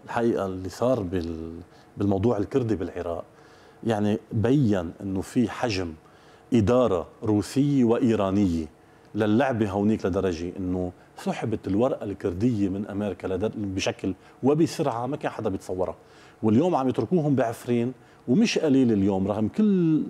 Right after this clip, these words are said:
يعني عدم الثقة بتركيا، ولكن اليوم مجريات الأمور عم تعمل أجندة حتى على تركيا،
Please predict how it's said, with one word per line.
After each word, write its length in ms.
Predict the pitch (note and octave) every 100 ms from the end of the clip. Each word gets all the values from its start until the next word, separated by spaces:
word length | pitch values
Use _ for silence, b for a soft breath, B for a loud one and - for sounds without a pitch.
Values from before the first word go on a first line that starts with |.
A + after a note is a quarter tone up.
| F2
يعني 200 | C3 B2+
عدم 300 | A#2+ D3+ C#3
الثقة 360 | A#2 - - A#2+
بتركيا، 580 | G2+ G2 - F2 E2+ E2+ B B B B A2+
ولكن 440 | B2+ G3 - C#3+
اليوم 360 | C3 D#3+ F#3+ D3
مجريات 460 | B2 B2+ E3 F3
الأمور 380 | E3 C#3 C#3 C3+ - b -
عم 120 | B2+
تعمل 380 | G#3+ G#3+ F3+ D3+
أجندة 500 | C#3 D3+ F3+ B2 G#2+
حتى 360 | - G#3 -
على 200 | E3 D3
تركيا، 640 | - C#3+ - D#3 D3 C#3+